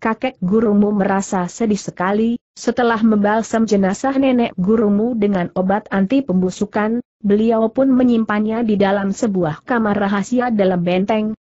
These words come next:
Sucoumu bersumpah tak akan meninggalkan benteng. Sejak itu, dia akan mendampingi jenazah istrinya sampai akhir tua di samping merawat bayinya, dan bayi itu tak lain adalah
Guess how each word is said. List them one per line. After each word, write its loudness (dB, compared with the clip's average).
Sucoumu 2
bersumpah -2
tak -4
akan 0
meninggalkan 0
benteng. 2
Sejak -2
itu, -2
dia 2
akan -2
mendampingi 2
jenazah 0
istrinya 0
sampai -2
akhir -4
tua 2
di 0
samping -2
merawat 0
bayinya, 2
dan 0
bayi 0
itu -2
tak -6
lain 2
adalah 0